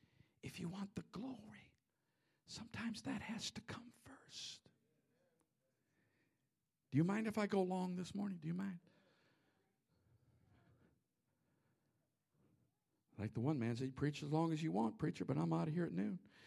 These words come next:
Verse, verse four, "And the posts of the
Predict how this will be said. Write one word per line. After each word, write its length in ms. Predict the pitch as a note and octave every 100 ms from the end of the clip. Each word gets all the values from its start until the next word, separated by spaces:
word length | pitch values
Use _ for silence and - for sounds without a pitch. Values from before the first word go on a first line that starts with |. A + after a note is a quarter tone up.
| - - - - _ _ _ _ _ _ _ _ _ _ _ _ - -
Verse, 240 | E3 - - - - - - - - - -
verse 240 | E3+ D#3+
four, 380 | - - F#3 D3+
"And 180 | B2 A#2+
the 100 | A2
posts 760 | A2 - F3 A3+ B3+ - - -
of 260 | D3 C#3+
the 120 | A2+